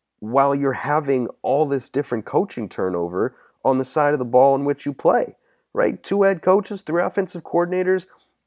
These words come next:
it's not an easy thing to do. So what we know is he needs a staff that understands him, which Dillingham does because he coached him for a year while he was a true freshman, and so that could be an advantage, but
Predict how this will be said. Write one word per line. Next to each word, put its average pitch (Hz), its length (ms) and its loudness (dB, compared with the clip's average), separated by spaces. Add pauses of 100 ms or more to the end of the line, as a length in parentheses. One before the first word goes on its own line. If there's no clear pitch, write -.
(100)
it's 143 220 0
not 143 260 4
an 139 60 -2
easy 139 300 0
thing 110 300 0
to 101 100 -8
do. 87 260 -6 (280)
So - 160 -2
what 123 140 6
we 120 120 0
know 135 300 4
is 123 140 -2
he 101 120 -6
needs 131 280 -2
a 135 60 -6
staff 113 580 2
that 98 260 2 (580)
understands 117 760 0
him, 175 240 0
which 107 240 -4
Dillingham 110 560 2
does 113 340 0
because 104 460 -4
he 95 260 -6
coached - 400 -2
him 120 120 -4
for 117 240 0
a 104 80 0
year 113 400 0 (240)
while 110 220 6
he 107 80 4
was 101 300 2
a - 80 -10
true 104 220 -2
freshman, 175 580 0 (320)
and 110 180 0
so 101 500 0
that 110 280 0
could 135 140 -12
be 147 140 -2
an 147 100 -2
advantage, 131 600 0
but 120 240 8